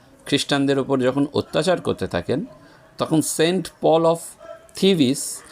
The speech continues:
থিবিয়ান মরুভূমিতে পালিয়ে যান। তিনি প্রথম মরু সন্ন্যাসী এবং তিনি দেহ রক্ষা করলে মিশরের মরু সন্ন্যাসী সেন্ট অ্যান্থনি তাকে সমাহিত করেন।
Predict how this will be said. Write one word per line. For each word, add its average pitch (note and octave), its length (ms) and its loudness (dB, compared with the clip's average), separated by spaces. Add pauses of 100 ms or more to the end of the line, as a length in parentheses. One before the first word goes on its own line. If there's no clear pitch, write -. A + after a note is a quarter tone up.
(240)
থিবিয়ান F3+ 520 4
মরুভূমিতে A2+ 600 0
পালিয়ে F#2+ 500 0 (240)
যান। F#2 360 -4 (680)
তিনি F3 260 4
প্রথম E3 340 0
মরু C#3+ 300 2
সন্ন্যাসী F2+ 520 -4 (800)
এবং B2+ 240 4 (140)
তিনি E3 280 4
দেহ C3+ 220 2
রক্ষা G3 340 2
করলে A2 360 0
মিশরের E3+ 580 2
মরু C3+ 280 2
সন্ন্যাসী C#3+ 580 0 (440)
সেন্ট E3+ 640 0 (240)
অ্যান্থনি D3+ 640 2 (320)
তাকে A#2+ 220 0
সমাহিত G#2 480 -2
করেন। D#2+ 300 -8